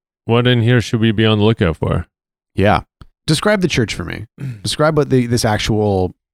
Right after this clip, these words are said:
Speaker 2: like, temple looks like.
Speaker 1: Uh, it's, um, vaulted ceilings,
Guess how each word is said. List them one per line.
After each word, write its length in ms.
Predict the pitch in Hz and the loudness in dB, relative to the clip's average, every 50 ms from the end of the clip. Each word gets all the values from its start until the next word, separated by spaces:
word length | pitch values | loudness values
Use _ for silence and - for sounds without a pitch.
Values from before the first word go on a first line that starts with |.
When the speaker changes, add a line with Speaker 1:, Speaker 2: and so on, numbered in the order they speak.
| _ _ - | _ _ -6
Speaker 2:
like, 280 | 92 92 92 - - _ _ _ - | -4 -4 -4 -4 -8 _ _ _ -4
temple 600 | - 127 117 101 - - 92 85 87 92 95 - - | -2 0 0 0 0 0 0 0 -2 -2 -6 -6 -6
looks 280 | - 87 87 - - | -4 -4 -4 -4 -6
like. 180 | - - - - _ _ - - - - - | -6 -6 -8 -8 _ _ -20 -18 -10 -4 -2
Speaker 1:
Uh, 360 | 127 117 113 113 110 113 123 - _ - | 0 0 2 2 0 -2 -2 -6 _ -6
it's, 540 | 107 101 98 98 - - - - - - 107 | -4 -2 -2 -2 -4 -8 -14 -16 -14 -10 -8
um, 720 | 95 85 85 85 85 85 85 87 87 85 85 85 85 80 - _ _ _ _ _ _ _ _ - - _ _ _ _ _ _ - | -8 -6 -6 -6 -6 -6 -6 -6 -6 -8 -8 -10 -14 -16 -18 _ _ _ _ _ _ _ _ -20 -20 _ _ _ _ _ _ -2
vaulted 560 | 104 107 113 113 - - 127 120 107 92 - | 0 2 2 0 0 -4 -4 -6 -6 -6 -12
ceilings, 1600 | - - - - - - - - - 120 117 117 120 120 123 131 135 147 156 165 185 185 156 - - - - - - - - - | -18 -18 -18 -16 -14 -14 -12 -10 -6 -2 0 2 2 2 2 2 2 0 0 -2 -2 -4 -6 -8 -10 -12 -12 -12 -14 -16 -18 -20